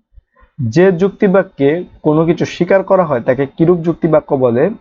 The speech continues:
উত্তরটি হচ্ছে ক, সদর্থক। যুক্তিবাক্যে উদ্দেশ্য ও বিধেয়ের মাঝখানে কোনটি ব্যবহৃত হয়? উত্তরটি হচ্ছে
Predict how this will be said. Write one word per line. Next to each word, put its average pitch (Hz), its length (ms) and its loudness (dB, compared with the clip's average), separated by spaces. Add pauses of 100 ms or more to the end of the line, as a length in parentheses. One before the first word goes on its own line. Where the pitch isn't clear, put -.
(240)
উত্তরটি 151 320 -2
হচ্ছে 143 460 0 (640)
ক, 147 340 2
সদর্থক। 135 680 -2 (2750)
যুক্তিবাক্যে 185 720 0
উদ্দেশ্য 175 640 0
ও 143 120 2
বিধেয়ের 139 400 2
মাঝখানে 135 580 -2
কোনটি 165 360 0
ব্যবহৃত 143 480 2
হয়? 123 300 0 (460)
উত্তরটি 139 280 -4
হচ্ছে 143 220 -4